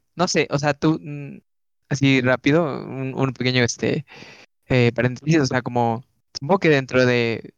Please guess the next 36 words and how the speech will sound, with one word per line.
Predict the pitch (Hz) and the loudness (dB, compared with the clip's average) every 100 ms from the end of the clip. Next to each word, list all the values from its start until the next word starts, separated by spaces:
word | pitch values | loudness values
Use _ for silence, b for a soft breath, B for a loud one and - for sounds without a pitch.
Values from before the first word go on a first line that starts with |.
| _ | _
no | 143 139 | -2 0
sé, | 139 127 | 2 0
digo, | 127 120 117 110 | 2 0 -2 -2
ya | 131 | -2
me, | 131 127 120 | 0 0 0
me | 120 | 0
dirás | 120 123 | 0 -2
si | - | -4
te | |
pendejo | - 127 127 | -6 -4 -2
o | 131 | 0
no, | 156 B B B | -2 B B B
pero | - 131 | 0 0
dentro | 127 135 135 | 0 0 0
de | 131 | 0
la | |
ingeniería, | 131 143 139 139 147 - _ _ | 0 0 2 4 2 -2 _ _
eh, | 123 117 - | -6 -4 -2
y | |
de | 127 | -2
la | 120 117 | -2 -2
ciencia, | 135 131 143 165 - _ _ - | 0 0 0 -2 -4 _ _ -6
que | 120 | -2
ya | 120 | -2
no | 127 123 | 0 -2
son, | 127 | -2
o | |
sea, | 120 120 | -2 -2
igual | 120 123 120 | 0 -2 -2
y | |
no | 120 | -2
son | 117 | -2
la | 120 | -4
misma | 120 120 | -4 -2
cosa, | 143 135 180 B B B - | 0 0 -4 B B B -2
pero, | 123 123 120 117 | 2 4 4 0